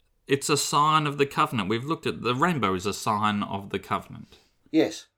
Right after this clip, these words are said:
Speaker 2: Yeah. Uh, uh, other, other biblical references to signs include, I think, the sign of Jonah.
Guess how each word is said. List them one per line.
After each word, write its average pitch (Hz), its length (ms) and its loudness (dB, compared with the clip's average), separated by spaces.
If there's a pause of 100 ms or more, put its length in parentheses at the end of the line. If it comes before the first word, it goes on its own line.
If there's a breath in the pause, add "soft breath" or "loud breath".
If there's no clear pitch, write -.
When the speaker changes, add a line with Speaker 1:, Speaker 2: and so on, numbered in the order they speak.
(480)
Speaker 2:
Yeah. 110 200 -6 (500)
Uh, 147 40 0
uh, 156 240 0
other, 151 460 6
other 139 320 4
biblical 131 520 -6
references 117 540 -6
to 117 100 -12
signs 127 520 -2
include, 120 540 -8
I 123 60 -2
think, 135 240 -12
the 117 80 -10
sign 143 320 -4
of - 120 -12
Jonah. 151 440 -6